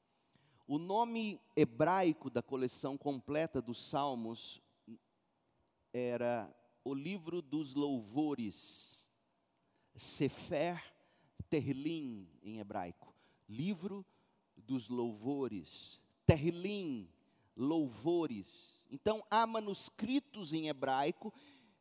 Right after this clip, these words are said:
contendo os salmos, que você vai ler no título Sefer Tehillim, ou seja, livro dos salmos, ou de louvores,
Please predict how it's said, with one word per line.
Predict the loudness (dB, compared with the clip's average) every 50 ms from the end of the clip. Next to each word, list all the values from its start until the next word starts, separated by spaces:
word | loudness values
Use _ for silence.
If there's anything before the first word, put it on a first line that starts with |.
| _ _ _ _ _ _ _ _ _ _ _ _
contendo | 0 2 2 2 4 6 6 6 6 4 -2 -2 0
os | -2 -2
salmos, | -2 -4 -2 2 2 4 4 2 0 -2 -6 -10 -10 -10
que | -10 -8
você | -4 -4 -4 -4 -4 -2
vai | 0 0 0 0
ler | 2 4 4 4
no | 4 2 -2
título | -4 -6 -10 -8 -6 -6 -6 -6 _ -8 -8 -6 -6 -6 -8 -10 _ _ -8
Sefer | -6 2 4 4 4 4 2 -2 -2 0 2 2 0 0 -4 -12 -20 -20 _ _
Tehillim, | 2 4 6 6 4 4 2 -2 -4 -4 -4 -6 -6
ou | -6 -6
seja, | -6 -4 -6 -6 -6 -6 -8 -12 -12 _ _ _ _ _
livro | -2 0 2 2 2 2 0 -2 -2 -4 -6 _ _ _ _ -20 _ -20 -20 -20 -20 _ _
dos | -14 -10 -10 -10 -8 -4
salmos, | 0 0 2 2 2 0 -2 -4 -6 -2 0
ou | 0 0 -2
de | -2 2 6 6
louvores, | 6 6 6 4 2 4 4 4 4 4 2 2 0 -2 -6 -8 -10 -12 -14 -18 -20